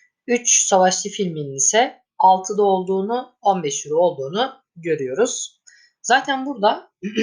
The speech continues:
<clears throat> yemekten önce bir şeyler sipariş etmek istedikleri için ve saat altı olduğu için aslında Three Warriors yani Üç Savaşçı filmi uygun olmayacaktır. Dolayısıyla burada Üç Savaşçı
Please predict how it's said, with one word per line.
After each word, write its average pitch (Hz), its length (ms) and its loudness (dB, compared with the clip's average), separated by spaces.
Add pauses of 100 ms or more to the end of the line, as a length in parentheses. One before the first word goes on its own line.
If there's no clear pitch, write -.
(120)
<clears throat> - 440 -10
yemekten 220 440 0
önce 196 240 -2
bir 190 100 -2
şeyler 214 320 2
sipariş 196 500 2
etmek 196 360 -10
istedikleri 160 720 -8
için 135 300 -8
ve 131 80 -8
saat 170 300 0
altı 165 340 0
olduğu 139 280 -2
için 254 280 -6 (400)
aslında 226 280 0
Three 233 240 0
Warriors 175 640 4
yani 160 460 -2
Üç 202 160 -6
Savaşçı 170 800 0 (280)
filmi 202 580 -4
uygun 190 460 -4
olmayacaktır. 139 800 0
Dolayısıyla 202 760 -2 (300)
burada 226 480 0
Üç 226 140 -12
Savaşçı 202 800 0